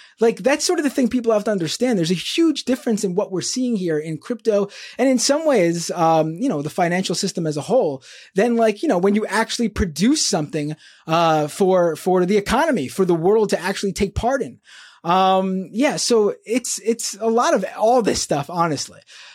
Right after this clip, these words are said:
And when it comes down to it, it's just, you know, we're, people need to realize to stop looking up to these billionaires because their whole success story is just, is just bullshit. It's just lies that they sold to you.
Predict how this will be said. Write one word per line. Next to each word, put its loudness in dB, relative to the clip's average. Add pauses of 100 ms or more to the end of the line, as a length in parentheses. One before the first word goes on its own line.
(100)
And 4
when 4
it 0
comes 2
down 2
to 2
it, 4
it's -2
just, -4 (100)
you -6
know, 0
we're, 0 (320)
people 2
need 2
to 2
realize 2
to -10
stop -2
looking -2
up -4
to -8
these -4 (220)
billionaires 0
because 0 (640)
their 2
whole 2
success 0
story 2
is -2
just, -2
is -6
just -8
bullshit. -8 (100)
It's -4
just -2
lies -10
that -12
they -2
sold -4
to -8
you. -12